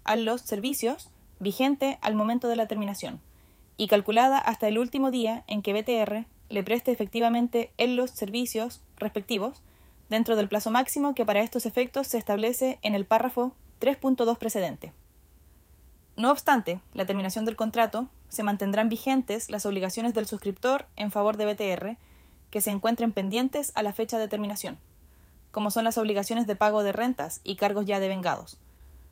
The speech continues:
las obligaciones de mantención y restitución de los equipos de red,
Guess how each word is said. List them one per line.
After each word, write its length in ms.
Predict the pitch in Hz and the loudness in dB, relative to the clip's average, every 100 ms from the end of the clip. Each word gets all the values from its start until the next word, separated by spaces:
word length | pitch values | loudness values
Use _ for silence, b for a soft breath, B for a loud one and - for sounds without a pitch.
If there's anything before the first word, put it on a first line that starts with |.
| b - | b -6
las 180 | 196 202 | -4 0
obligaciones 520 | 196 190 190 240 240 | 0 0 0 -2 0
de 80 | 226 | 0
mantención 560 | 214 202 190 233 247 | -2 -2 -4 -2 -2
y 100 | - | -2
restitución 500 | 220 214 208 196 220 | -6 -4 -4 -4 -4
de 60 | 220 | -4
los 140 | 214 | -4
equipos 300 | 202 202 214 | -6 -6 -6
de 100 | 202 | -4
red, 200 | 196 156 | -4 -4